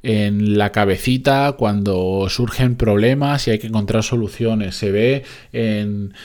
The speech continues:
en los chats de grupo de la empresa, de donde estáis,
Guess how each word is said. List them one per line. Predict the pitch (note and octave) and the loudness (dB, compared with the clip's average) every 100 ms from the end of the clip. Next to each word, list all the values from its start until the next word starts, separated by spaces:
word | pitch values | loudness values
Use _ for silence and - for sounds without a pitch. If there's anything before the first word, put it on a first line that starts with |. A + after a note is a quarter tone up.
| - - | -18 -8
en | A2 G#2 | -4 -4
los | G2 F#2 - - | -4 -6 -6 -8
chats | - B2+ C3+ C3+ C3 - B2 | 2 4 6 4 0 -10 -2
de | A#2+ A#2 A2 A2 | 2 2 2 2
grupo | C3 C3+ B2+ B2 A#2+ | 4 2 2 0 2
de | A#2 | 2
la | A2+ | 2
empresa, | G#2+ A2 B2+ C3 - B2 B2 A#2+ A#2+ A2 | 0 4 4 4 2 2 2 2 0 0
de | G#2+ G#2+ G#2+ G#2 G#2 | -2 0 0 0 0
donde | G2+ G#2+ G#2 | -2 -2 -2
estáis, | - C3+ C3 D3 C#3+ - | 0 2 2 2 0 -4